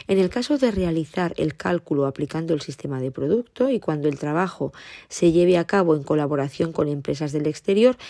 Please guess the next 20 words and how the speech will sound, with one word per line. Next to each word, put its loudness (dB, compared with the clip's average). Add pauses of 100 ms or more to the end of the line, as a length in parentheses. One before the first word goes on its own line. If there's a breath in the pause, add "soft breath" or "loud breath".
(260 loud breath)
el 6
organismo 2
se -2
reserva -2
el 2
derecho 2 (320 loud breath)
a 0
establecer -2
los 0
métodos -4
y -4
tiempos -2 (300 loud breath)
aplicables -2
en 4
la 0
elaboración -2 (280 loud breath)
de 2
los 2
distintos -6
productos. -8